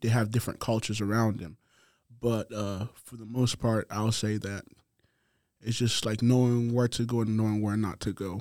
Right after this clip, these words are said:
at a certain time, because you can't be walking in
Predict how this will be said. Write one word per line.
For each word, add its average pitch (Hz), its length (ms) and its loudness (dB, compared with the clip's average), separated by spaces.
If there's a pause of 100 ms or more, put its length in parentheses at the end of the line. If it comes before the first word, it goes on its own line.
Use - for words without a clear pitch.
at 110 140 -4
a 104 80 -2
certain 98 320 -4
time, 104 500 -4 (380)
because 110 380 -6
you 131 100 -6
can't 104 320 0
be 110 100 -2
walking 101 540 -2
in 98 440 -10